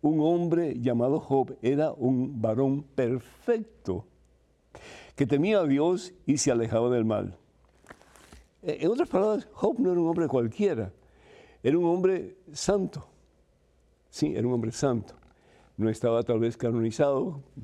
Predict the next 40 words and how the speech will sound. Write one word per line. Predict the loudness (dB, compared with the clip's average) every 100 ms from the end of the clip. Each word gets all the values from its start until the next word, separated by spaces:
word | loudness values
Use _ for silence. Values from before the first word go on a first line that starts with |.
| -14
pero | -8 -4 -2
era | -2
un | -2
hombre | -2 -4
santo. | -4 0 0 0 -2 -4
Eh, | -4 -4 -4
¿qué | -6
significa | -2 -4 -2 -2
la | -2
palabra | -2 -2
santo? | -2 -4 -2
Una | -2 -2 -2 -2
pala-, | -2 -2
una | 0 0
persona | -2 -2 0 0 -2 -8 -20 -20 _
que | -2 -2 -2 -4 -4
es | -2
consagrada | -2 -2 -2 -2 0 0
a |
Dios, | 0 -2 -2
se | -6
consagra | -6 -6 -4 -2 -2
a | -2
Dios, | -2 -2
su | -2 0
vida | 2 0 -2 -10 -20 -8
es | -6 -2
un | 0
vivir | 0 0
para | -2 -2 0
Dios, | 0 0 -2
como | -4
decía | -4 -4
San | -4 -4
Pablo, | -2 -2 -2 -10 _ -8
¿m? | -6 -4
en | -4
el | -4
Nuevo | -4
Testamento. | -4 -6 -4 -2 -4 -8